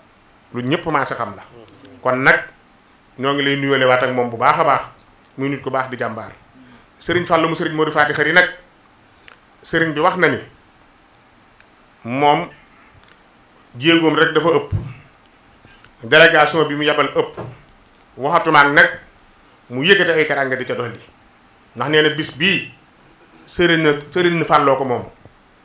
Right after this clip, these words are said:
Moom lañ koy defal. Kon lu fi war rek, moom sëñ Khadim Lo mi moo ko ci war a defal. Waaye nag bu sëriñ Fallou jëlee délégation bu toll nii,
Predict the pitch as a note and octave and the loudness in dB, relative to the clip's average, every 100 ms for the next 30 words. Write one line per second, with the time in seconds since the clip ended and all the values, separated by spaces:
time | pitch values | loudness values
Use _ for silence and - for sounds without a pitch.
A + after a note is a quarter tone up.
0 | _ _ _ - B2 D#3 D3 C#3 C3 B2+ | _ _ _ -8 -2 2 2 2 0 0
1 | B2+ - - _ _ _ _ _ _ C#3+ | -2 -6 -10 _ _ _ _ _ _ -2
2 | D3 E3 F3 G3+ F3+ D#3+ D3+ D3 _ _ | 0 0 0 4 4 4 2 -4 _ _
3 | _ _ _ - C#3+ D3+ D#3 D3+ C#3+ C#3 | _ _ _ -6 -4 -4 -4 -2 -2 -2
4 | C#3+ C#3 C#3+ C#3 C3+ B2+ B2 B2 G2+ - | -2 -2 -4 -2 0 0 -2 -6 -12 -20
5 | _ _ _ _ _ A#2 B2+ D3 D3+ D#3 | _ _ _ _ _ 0 2 4 0 -2
6 | G#3 G3 F#3 E3 D#3+ D3 - B2+ B2+ F#3+ | -4 0 0 0 -2 -8 -20 -10 -2 2
7 | F#3+ F3 E3+ D#3+ D3+ D3+ C3+ D3 B2+ B2 | 2 2 2 2 0 -2 -2 -4 -4 -8
8 | C#3+ | -12